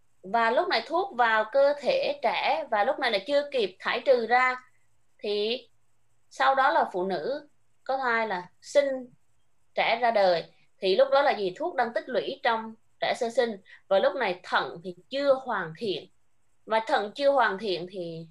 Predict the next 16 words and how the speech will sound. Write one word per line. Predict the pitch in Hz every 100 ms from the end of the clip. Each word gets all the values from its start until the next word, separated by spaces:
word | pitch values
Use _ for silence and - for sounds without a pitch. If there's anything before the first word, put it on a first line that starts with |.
| _
không | - 254
thải | 247 202 175 220
trừ | - 214 175 165 _ _ _ _ _ _ _ _ _ _ _ _
kịp, | 190 170 - _ _ _
cho | - 214
nên | 208 196
là | 180 170 165 165 - _
thuốc | 247 277
sẽ | - -
tích | 285 285
lũy | 214 156
trong | 226 196
một | 185 -
thời | - 170 165
gian | 185 196
dài. | 190 175 151